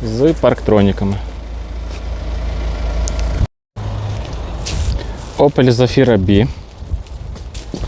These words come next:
Так, по опису це дванадцятий рік, один і сім дизель.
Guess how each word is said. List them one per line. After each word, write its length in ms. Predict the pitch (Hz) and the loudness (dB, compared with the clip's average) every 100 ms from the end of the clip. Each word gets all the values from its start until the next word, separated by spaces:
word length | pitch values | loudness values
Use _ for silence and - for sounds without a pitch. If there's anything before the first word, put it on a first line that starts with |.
| - - - - - - - - | -4 -4 -4 -4 -6 -2 -2 2
Так, 160 | 113 104 - | 2 2 4
по 80 | 127 | 2
опису 560 | - 131 - 117 - | 6 4 4 0 0
це 440 | 113 - 123 123 117 - - - - - - - - - - - | -2 2 6 6 6 0 -12 -14 -16 -16 -16 -16 -16 -18 -18 -4
дванадцятий 800 | 110 113 135 135 117 98 101 113 | 2 6 6 6 6 2 2 4
рік, 180 | 120 139 | 6 6
один 200 | 123 120 | 6 6
і 60 | 113 | 4
сім 240 | 117 113 | 4 4
дизель. 380 | 117 117 135 | 6 6 4